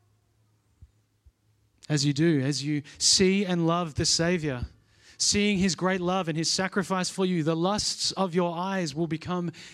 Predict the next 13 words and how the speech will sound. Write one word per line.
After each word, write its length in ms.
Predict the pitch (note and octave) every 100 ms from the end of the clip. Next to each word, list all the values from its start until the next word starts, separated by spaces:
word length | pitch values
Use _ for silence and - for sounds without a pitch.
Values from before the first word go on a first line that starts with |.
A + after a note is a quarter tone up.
| -
increasingly 1000 | E3 D#3 - F#3+ - F3+ E3 C#3+ C#3 C3+ - - C3
dissatisfying. 1160 | E3 D#3 - - C#3+ C#3 - C#3+ A#2+ A2+ G2+ - _ _ _ _ _ _ _ _ _ _ _ _ _ _ _ _ _ _ _ _ _ _ _ _ _ _ _ _ _ _ _ _ _ _ _ _ -
As 140 | C#3+ C#3
you 60 |
look 140 | E3 E3+
to 120 | D#3
Jesus, 400 | C#3+ F3 D#3+ C#3+
what 220 | D3+ D#3+
is 140 | D3+
right 300 | C3 D#3 E3+ -
in 200 | D#3+ D3
your 420 | C#3+ D#3+ F#3 D#3+
eyes 640 | D#3 E3 D3 A2+ - -